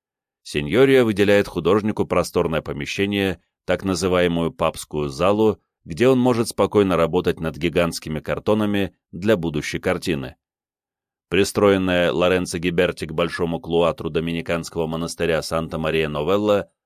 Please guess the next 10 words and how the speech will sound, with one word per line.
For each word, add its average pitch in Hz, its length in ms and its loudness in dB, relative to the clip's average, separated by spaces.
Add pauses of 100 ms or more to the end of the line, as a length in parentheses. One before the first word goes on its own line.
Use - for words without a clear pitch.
(160)
в 76 160 -6
новейшей 127 580 0
истории 98 360 0
Флоренции, 113 800 -2 (380)
эта 87 380 0
зала 113 340 2
имеет 90 640 -2
немалое 82 520 0
символическое 80 760 -4
значение. 73 720 -4